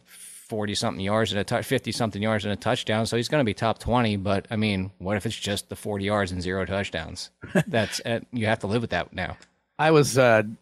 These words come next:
Speaker 2: joking with Michael Beller, uh, earlier in the week, our colleague
Speaker 1: Who's that?
Speaker 2: that, yeah, you remember him? <laughs> Former, former host of this show, um, before he got, before we went upgrade.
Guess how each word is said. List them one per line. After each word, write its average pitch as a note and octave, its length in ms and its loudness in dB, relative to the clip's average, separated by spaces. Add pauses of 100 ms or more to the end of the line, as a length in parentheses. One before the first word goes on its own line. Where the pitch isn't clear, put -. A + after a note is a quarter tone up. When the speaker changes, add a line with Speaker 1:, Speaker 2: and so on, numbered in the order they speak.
(440)
Speaker 2:
joking B2+ 420 4
with G2 120 2
Michael A2 260 4
Beller, F#2+ 800 4
uh, F#2+ 300 0
earlier G2+ 480 2
in G2 240 -6
the F#2+ 80 -2
week, G2+ 600 0 (100)
our G2 100 -6
colleague G#2 360 2
Speaker 1:
Who's - 20 2
that? C3+ 180 6
Speaker 2:
that, F#2+ 160 -2 (600)
yeah, F3 240 4
you - 200 0
remember D3+ 260 8
him? F3 300 4 (720)
<laughs> D#3 120 6 (400)
Former, D#3 500 6
former D#3+ 240 4
host D#3 280 2
of D3 60 -12
this D3 120 -6
show, F#3 460 0 (120)
um, C3+ 420 4 (760)
before D#3+ 200 4
he C#3 80 6
got, B2 260 6
before C#3+ 300 6
we C#3+ 100 8
went A#2+ 200 6
upgrade. G#2 480 2